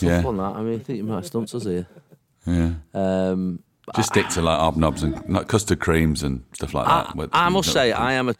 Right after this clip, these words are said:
Speaker 1: I do eat them chocolate side down, I think. Like,
Speaker 2: Do
Speaker 1: more
Speaker 2: you?
Speaker 1: often than
Speaker 2: Do you,
Speaker 1: not,
Speaker 2: does
Speaker 1: yeah.
Speaker 2: your thumb not melt the chocolate?
Speaker 1: Yeah, but then I just lick it off. It's like an extra bit, innit?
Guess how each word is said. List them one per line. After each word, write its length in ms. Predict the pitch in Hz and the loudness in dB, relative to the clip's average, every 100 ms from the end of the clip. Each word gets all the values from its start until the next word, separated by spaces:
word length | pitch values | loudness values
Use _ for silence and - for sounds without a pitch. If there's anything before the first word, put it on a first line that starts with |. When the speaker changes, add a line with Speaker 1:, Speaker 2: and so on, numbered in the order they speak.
| - | -2
Speaker 1:
I 160 | 113 127 | -2 0
do 240 | 135 131 | 2 2
eat 180 | 131 - | 2 0
them 140 | 107 | -4
chocolate 320 | - 104 98 | -4 -6 -6
side 280 | - 95 92 | -6 -4 -4
down, 280 | 104 101 95 | -2 -2 -2
I 60 | 82 | -4
think. 260 | 82 67 - _ _ _ _ _ _ _ _ | -10 -14 -18 _ _ _ _ _ _ _ _
Like, 180 | 87 85 | -6 -4
Speaker 2:
Do 80 | 92 | 0
Speaker 1:
more 80 | 95 | 2
Speaker 2:
you? 40 | |
Speaker 1:
often 200 | - 62 | 0 -2
than 80 | 82 | -2
Speaker 2:
Do 60 | 87 | 2
you, 60 | |
Speaker 1:
not, 80 | 98 | 2
Speaker 2:
does 80 | 95 | 2
Speaker 1:
yeah. 100 | 101 92 | 2 2
Speaker 2:
your 20 | 85 | 4
thumb 200 | 101 87 | 4 6
not 300 | 73 - - | 4 0 -4
melt 200 | 85 - | -2 -2
the 60 | |
chocolate? 420 | 76 95 85 80 - - _ _ - | -2 -2 -2 -4 -6 -14 _ _ -6
Speaker 1:
Yeah, 160 | 143 170 | -2 0
but 80 | |
then 120 | - 151 | 0 -2
I 40 | |
just 180 | 143 117 | -4 -4
lick 120 | 90 - | -6 -4
it 40 | |
off. 200 | 98 131 | -6 -6
It's 120 | - | -10
like 140 | 107 95 | -8 -6
an 80 | |
extra 240 | 82 - 110 | -6 -6 -4
bit, 140 | 117 | -2
innit? 180 | 117 117 | -2 -6